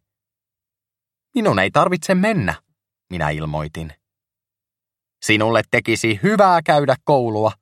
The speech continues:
Siellä oppii yhtä ja toista", Virma sanoi. "Sinä saat opettaa minut hiihtämään", minä lupasin. "Koulussa voisit leikkiä kavereidesi kanssa", Virma huomautti.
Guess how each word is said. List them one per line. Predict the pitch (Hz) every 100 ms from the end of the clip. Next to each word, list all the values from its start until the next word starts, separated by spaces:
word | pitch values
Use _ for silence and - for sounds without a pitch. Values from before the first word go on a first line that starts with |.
| _ _ _ _ -
Siellä | 214 190
oppii | 226 - 233 240
yhtä | 262 - 196
ja | 202 196
toista", | 233 165 - - - _ _ _ -
Virma | 85 78 73
sanoi. | - 73 76 76 _ _ _ _ _ _ _ _ _ _ _ _ -
"Sinä | 127 143 151
saat | 101 98
opettaa | 113 135 - 139
minut | 151 165 156
hiihtämään", | 117 92 - 76 73 73 - _ _ _ 90
minä | 78 76
lupasin. | 78 73 - 78 76 - _ _ _ _ _ _ _ _ _ _ _ _ _ -
"Koulussa | 110 127 104 - 85
voisit | 92 101 85
leikkiä | 110 127 - 131 120 -
kavereidesi | 147 190 156 107 85 -
kanssa", | - 76 71 - - _ _ _ _ _ _ 87
Virma | 82 78 76
huomautti. | 82 78 76 78 -